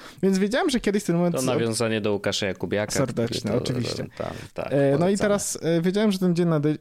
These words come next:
Speaker 1: teraz jak teraz patrzę sobie, że, że ten dzień może nadejść relatywnie niedługo i powodem będzie to, że pan Elon Musk przyszedł i zacznie rzeczy zmieniać, mm,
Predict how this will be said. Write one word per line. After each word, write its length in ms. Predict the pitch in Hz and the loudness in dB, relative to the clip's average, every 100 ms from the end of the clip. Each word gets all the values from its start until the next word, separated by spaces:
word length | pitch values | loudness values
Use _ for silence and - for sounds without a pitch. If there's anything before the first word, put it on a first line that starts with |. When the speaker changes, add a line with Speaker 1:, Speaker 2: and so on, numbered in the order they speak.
| 147 | 0
Speaker 1:
teraz 240 | 180 185 - | 0 0 -2
jak 280 | 156 160 - | 0 0 0
teraz 520 | 208 208 190 - - - | 0 2 0 -6 -6 -2
patrzę 340 | 175 - 156 | 0 0 -2
sobie, 280 | 156 151 143 | 0 -2 0
że, 260 | 147 143 135 | 2 2 0
że 160 | 139 | -2
ten 220 | 135 147 143 | -2 -2 0
dzień 200 | 160 151 | 0 0
może 220 | 147 147 | 0 0
nadejść 520 | 143 147 135 135 - | 0 2 0 -2 -2
relatywnie 580 | 139 143 139 165 156 147 | 0 2 0 0 0 0
niedługo 540 | 139 135 160 156 139 | 0 2 2 2 2
i 120 | 131 | 0
powodem 520 | - 143 151 151 143 139 | 0 0 0 2 0 0
będzie 280 | 139 139 | 0 -2
to, 200 | 135 147 | 0 0
że 120 | 147 147 | 0 0
pan 180 | 143 143 | -2 0
Elon 240 | 151 139 143 | 2 2 4
Musk 360 | 143 143 - _ | 2 0 -6 _
przyszedł 440 | - 165 160 147 143 | -4 -2 -2 -2 -2
i 60 | |
zacznie 320 | 143 147 160 | -2 -2 -2
rzeczy 220 | 139 135 135 | -2 -2 -2
zmieniać, 460 | 131 127 208 - - - - - - - - - - _ - - - _ _ - | -2 -2 -2 -6 -16 -20 -20 -20 -20 -20 -20 -20 -20 _ -20 -20 -20 _ _ -2
mm, 400 | 165 165 165 | 0 2 0